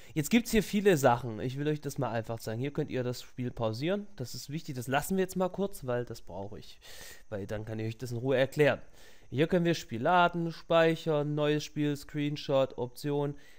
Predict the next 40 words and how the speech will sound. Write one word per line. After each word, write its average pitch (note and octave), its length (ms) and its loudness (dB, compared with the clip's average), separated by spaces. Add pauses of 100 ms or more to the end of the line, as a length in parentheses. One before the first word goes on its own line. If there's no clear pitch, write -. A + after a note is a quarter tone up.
Hier D#3 140 -4
sind D#3+ 80 -2
die D#3+ 80 2
Optionen D3+ 340 -2
wichtig. A#2 540 -6
Wir B2+ 140 0
haben B2+ 180 0
hier C3 120 -2
klar C3+ 320 0
primärer B2 640 -2
Soundtreiber. B2 840 -6
Also G2+ 380 -10 (360)
das A2+ 140 -10
ist B2 140 -6
jetzt A#2+ 140 -8
in A#2 80 -2
dem B2 120 -2
Fall B2+ 160 -4
hier, B2 300 -2
ihr G#2 160 -8
seht G#2+ 200 -10
doch A2+ 60 -6
mein G#2+ 220 -8
U-S-B-Audiogerät A2+ 960 -6
mit, A2 240 -8
also G#2 240 -8
meine, G2 420 -10 (640)
hier A#2 180 -8
meine G2+ 260 -10
Sa-, G#2 280 -6
äh, G#2 120 -6
Soundblaster B2 600 -4
externe. A2+ 600 -8 (640)
Stereo F3 480 6
Music D#3 400 -2
an C3 120 2
beste C3 240 -2
Soundqualität, C3 880 -2
natürlich. B2+ 640 -4
Ähm, A#2 360 -4